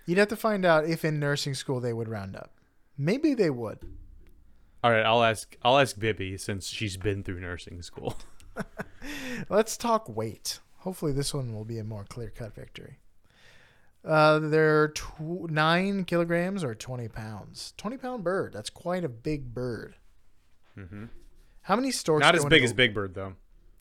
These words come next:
Speaker 1: How many storks go into the largest elephant ever on record?
Speaker 2: Oh, boy.
Speaker 1: Yeah. Here's a hint. The largest elephant on record was an adult male savanna elephant,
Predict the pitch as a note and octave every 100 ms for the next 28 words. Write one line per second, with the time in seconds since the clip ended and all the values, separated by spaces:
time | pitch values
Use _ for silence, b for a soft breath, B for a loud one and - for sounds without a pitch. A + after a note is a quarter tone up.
0 | b b b - F#3+ A3 G#3+ - F3 E3
1 | - D#3+ D#3 C3 A#2+ B2 C#3 C#3+ C3+ -
2 | C#3+ C#3 C#3+ C3 - - D3 C#3+ D3+ C3
3 | A#2 G#2+ G#2 C#3 C#3+ - - _ _ _
4 | _ - _ - - - _ _ _ _
5 | _ _ _ _ _ _ _ _ _ _
6 | _ _ _ _ _ - C3+ C3+ G#2+ F2+
7 | E2 - - - - - - B2 A#2 -
8 | - - - B B D#3 E3 D#3+ D3 E3
9 | - - B B D3+ E3 E3+ F3 D#3 F3
10 | F3 F#3+ F3+ E3+ D#3 E3+ G#3+ G#3+ F#3 D#3
11 | F3 F3+ F#3 F3 D#3+ D3+ D3 - C#3+ C3+
12 | A#2+ C3+ G#3 - A#2+ C3 D3 E3+ F3+ -
13 | B2+ B2+ E3+ D#3+ - D3+ F#3+ - G2+ F#2+
14 | B2+